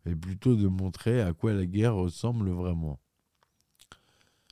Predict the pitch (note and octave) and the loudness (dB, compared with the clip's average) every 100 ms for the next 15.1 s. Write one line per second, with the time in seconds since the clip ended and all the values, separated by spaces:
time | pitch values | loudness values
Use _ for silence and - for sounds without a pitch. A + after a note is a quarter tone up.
0 | _ F2+ E2 G2+ G2 F#2 F#2+ F2+ F2+ - | _ -6 2 4 4 2 0 2 0 0
1 | A#2 F#2 E2+ F2+ F2+ - F#2 E2+ D#2+ - | 0 0 -2 -4 -4 -2 0 2 0 -4
2 | G2 A#2 C3 G2+ E2+ F2 E2+ E2+ - G#2 | -2 0 0 -2 -2 -4 -4 -6 -2 -2
3 | F2+ - G#2 G2+ F2+ E2 - E2+ E2 E2+ | -2 -2 -4 -4 -4 -6 -4 -4 -2 -2
4 | E2+ G#2+ F3 - _ _ _ _ _ _ | 0 0 0 -8 _ _ _ _ _ _
5 | _ F#2 F#2+ F2+ - G2 - G2+ G2+ F#2 | _ -4 -4 -4 -4 -4 -2 -2 0 -2
6 | G2+ G2 G2+ A2+ F#2+ F#2 - G#2+ F2+ E2+ | -4 -2 -2 -2 -2 -4 -6 -10 -6 -6
7 | - E2+ F2 F2+ F#2+ G2 F#2 - F#2 F2 | -6 -10 -8 -8 -6 -6 -8 -6 -6 -4
8 | F#2+ - G#2 G2 F2 E2+ D#2+ G2 F#2 F2 | -6 -4 -4 -4 -2 -4 -4 -6 -4 -4
9 | E2 E2 C#2+ - G2+ - - F2+ F2 F2+ | -4 -4 -6 -8 -8 -8 -4 -2 0 0
10 | G2+ C#3+ E3 F3+ _ - _ _ _ _ | 0 -2 -6 -14 _ -20 _ _ _ _
11 | - F#2+ F#2 F2 G2+ F#2+ F#2 F2+ D#2+ - | -4 0 0 0 0 2 0 -2 -6 -16
12 | - G#2 F#2+ F#2 E2+ E2 E2+ F2+ E2 - | -8 -2 -2 0 0 -2 -2 -2 -4 -4
13 | F#2+ A2 B2 F#2+ F2+ F2 - F#2 G2 G2+ | -4 -2 0 -2 -2 -6 -6 -4 -4 -4
14 | F2+ F2 F2 F2+ F2 E2 - E2+ E2+ F2+ | -4 -4 -2 -2 -4 -6 -8 -6 -4 -4
15 | D3+ | -4